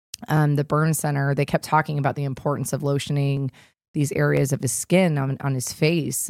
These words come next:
and everything that she was buying over the counter was just perfumed or had alcohol in it or just something that was so painful, and she couldn't bear it.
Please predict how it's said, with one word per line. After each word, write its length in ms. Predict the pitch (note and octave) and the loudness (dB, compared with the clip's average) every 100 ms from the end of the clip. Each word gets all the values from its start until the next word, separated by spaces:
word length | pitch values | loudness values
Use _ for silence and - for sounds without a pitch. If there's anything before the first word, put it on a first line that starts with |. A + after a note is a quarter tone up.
| - | 2
and 240 | C#3+ C#3 - | 2 2 4
everything 640 | F#3 F#3+ F#3 E3+ E3 D#3 | 6 6 2 -2 0 0
that 100 | D3+ | 0
she 100 | D3+ | 0
was 140 | C#3+ | -2
buying 240 | C#3+ C3+ C#3 | 0 -2 -2
over 100 | C3+ | -2
the 80 | C3+ | -4
counter 440 | - C#3+ C#3 B2 | 0 0 0 0
was 160 | B2+ B2+ | -2 -2
just 320 | - - - | -4 -6 -6
perfumed 920 | - C3 D#3 F#3 F3+ F3 E3+ E3 D#3 | -4 -2 0 2 4 4 4 4 2
or 600 | D3+ - C3+ C3 B2+ B2+ - - - | 0 -2 0 0 -2 -4 -6 -18 -6
had 180 | B2+ C3+ | -2 4
alcohol 580 | E3 F3 E3 E3+ E3 D3+ | 4 4 4 4 4 4
in 140 | D3 | 2
it 280 | C#3+ C#3 C3+ | 2 2 0
or 120 | B2+ | -2
just 200 | C#3 B2+ | -2 -2
something 340 | - D3+ D#3 C#3+ | 0 0 2 0
that 120 | A#2 | 0
was 140 | C3 | -2
so 400 | - - F#3 F3 | -2 -2 2 2
painful, 600 | E3+ C3+ C#3 D3 F3 F#3 | 2 0 0 0 2 2
and 100 | E3+ | 2
she 120 | - | -2
couldn't 280 | - D#3+ D3 | -2 -2 0
bear 280 | - C#3 C3 | 0 0 2
it. 260 | C#3 G#3 | 2 2